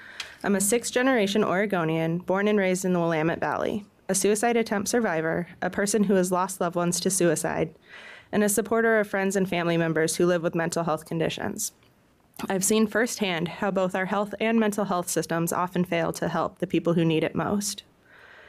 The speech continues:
In order for medical providers to be comfortable talking with their clients about suicide and trained to help, there must be appropriate training programs for medical providers.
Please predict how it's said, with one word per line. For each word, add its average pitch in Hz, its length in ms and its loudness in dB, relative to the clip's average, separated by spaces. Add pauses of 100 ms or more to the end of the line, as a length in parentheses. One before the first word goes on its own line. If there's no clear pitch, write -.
(260)
In 208 120 -2
order 233 220 2
for 269 160 0
medical 214 400 2
providers 196 580 0
to 170 80 -2
be 180 120 0
comfortable 226 420 0
talking 196 400 0
with 208 100 2
their 220 120 2
clients 165 500 -4
about 180 240 -2
suicide 208 640 0
and 190 180 2
trained 202 280 0
to 214 80 2
help, 180 520 -2 (500)
there 202 120 2
must 190 240 0
be 214 100 2
appropriate 196 480 0
training 170 360 0
programs 165 480 0
for 175 120 -2
medical 165 380 0
providers. - 720 -4